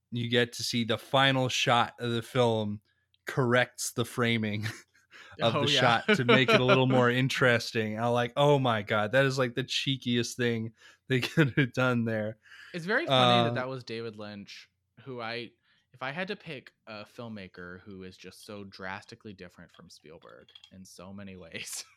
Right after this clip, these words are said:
Speaker 2: <laughs> I would,
Speaker 1: Oh,
Speaker 2: I
Speaker 1: yeah.
Speaker 2: would think Lynch would be one of the first ones I would go to. Um, <laughs> it's just a very funny, um, pointed casting, um, uh, I, I would think. Um, just very interested, very interesting. Um, I, I really enjoyed that.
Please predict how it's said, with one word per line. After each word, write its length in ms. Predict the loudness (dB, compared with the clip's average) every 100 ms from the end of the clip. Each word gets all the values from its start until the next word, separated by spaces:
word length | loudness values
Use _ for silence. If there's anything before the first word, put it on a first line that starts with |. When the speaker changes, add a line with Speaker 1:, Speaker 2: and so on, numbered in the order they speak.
| -18 -10
Speaker 2:
<laughs> 280 | -8 -8
I 160 | -6 -6
would, 140 | -2
Speaker 1:
Oh, 220 | 2 2 4
Speaker 2:
I 180 | 4 4
Speaker 1:
yeah. 0 |
Speaker 2:
would 220 | 2 -2
think 220 | -4 -4 -2
Lynch 380 | -2 -2 -2
would 140 | -6 -6
be 140 | -6
one 180 | -4 -4
of 80 | -4
the 80 | -6
first 320 | -4 -4 -4
ones 200 | -6 -4
I 140 | -6
would 160 | -6 -10
go 220 | -10 -12
to. 400 | -12 -14 -12 -10
Um, 380 | -8 -4 -4 -6 -10 -10
<laughs> 380 | -10 -10 -8
it's 180 | -4 -4
just 140 | -2 -2
a 60 |
very 300 | 0 -2 -2
funny, 480 | -6 -10 -10 -12 -14
um, 480 | -16 -18 -18 -20 -20 _ _ _
pointed 460 | _ -6 -6 -8 -10
casting, 720 | -8 -6 -8 -12 -18 -16 -18 -20
um, 320 | -20 -20 -20 _ _ -20
uh, 40 | -18 -16
I, 160 | -16 -16
I 200 | -16 -16 -16
would 160 | -18
think. 280 | -18 -18 -18 -18
Um, 360 | -20 -20 -20 _ _ _ _
just 180 | -14 -6
very 220 | -2 -2
interested, 400 | -4 -12 -18 -20 _ _ _
very 320 | -14 -12 -12
interesting. 460 | -14 -18 -20 -20 -20 _
Um, 140 | -20 _ _ _
I, 100 | -20 -18
I 40 |
really 240 | -20 -18 -20
enjoyed 280 | -20 -20 -20
that. 160 | -20